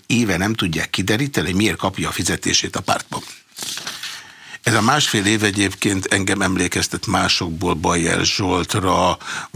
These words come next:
Varga Judit és Magyar Péter kapcsán, aki már tíz éve tudta, hogy milyen a helyzet. Tehát, hogy például Kovács Gergelynek miért itt jutott az eszébe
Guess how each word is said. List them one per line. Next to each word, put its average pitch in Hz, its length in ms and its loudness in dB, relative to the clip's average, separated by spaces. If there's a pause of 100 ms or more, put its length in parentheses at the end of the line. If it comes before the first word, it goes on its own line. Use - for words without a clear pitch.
(120)
Varga 90 500 2
Judit 87 360 -2
és 90 140 0
Magyar 87 380 0
Péter 90 360 -2
kapcsán, 101 440 0
aki 92 460 0 (180)
már 87 200 0
tíz 87 320 0
éve 87 320 0
tudta, - 340 -2
hogy 85 160 2
milyen 87 480 0
a 104 100 0
helyzet. 117 380 2
Tehát, - 160 0
hogy 113 120 2 (460)
például 147 420 2
Kovács 120 380 2
Gergelynek 110 600 2
miért 143 340 4 (440)
itt 175 220 2
jutott 110 420 2
az 95 180 2
eszébe 101 840 2